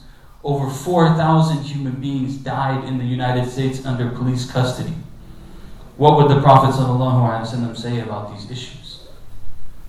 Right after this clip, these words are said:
And that doesn't mean that you have to riot, it doesn't mean that you have to rebel, but it does mean that you have to have a voice. A voice that is prophetic. The voice of the Prophet sallallahu alaihi wasallam was a prophetic voice. And it was a voice that taught us as well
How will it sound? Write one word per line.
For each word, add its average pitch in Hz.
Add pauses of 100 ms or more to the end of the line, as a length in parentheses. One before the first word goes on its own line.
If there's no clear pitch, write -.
(480)
And 135
that 139
doesn't 151
mean 147
that 127
you -
have -
to 120
riot, 139
it -
doesn't 120
mean 120
that 117
you 117
have 117
to 113
rebel, 120
but 113
it -
does 123
mean 120
that 110
you 117
have 120
to -
have 113
a 202
voice. - (800)
A 123
voice 127
that 127
is 120
prophetic. - (520)
The 120
voice 139
of 139
the 131
Prophet 131
sallallahu 127
alaihi 120
wasallam 123
was 113
a 107
prophetic 127
voice. - (420)
And 131
it 131
was 127
a 123
voice 156
that 143
taught 143
us 143
as 123
well 147